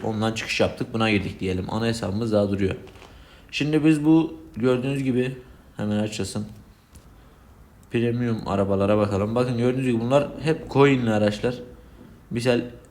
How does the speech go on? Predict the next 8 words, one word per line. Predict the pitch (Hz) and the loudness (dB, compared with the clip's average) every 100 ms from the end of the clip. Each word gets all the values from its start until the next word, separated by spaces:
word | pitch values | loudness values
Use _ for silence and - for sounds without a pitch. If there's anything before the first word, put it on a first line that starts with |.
| - | -16
bunları | - 127 139 127 135 | -8 -4 2 2 2
nasıl | 139 - 113 | 0 2 2
alacağız? | 98 92 92 - - - - - - - - - - - | 2 2 -2 -6 -14 -20 -20 -20 -20 -20 -20 -20 -20 -8
Durun. | 95 90 - - - - - - - - | -6 -6 -10 -20 -20 -20 -20 -20 -20 -4
F | - - 147 | 0 2 2
on | 139 | 4
falan | 135 135 139 135 | 6 6 4 0
var. | 110 123 - | 0 0 -2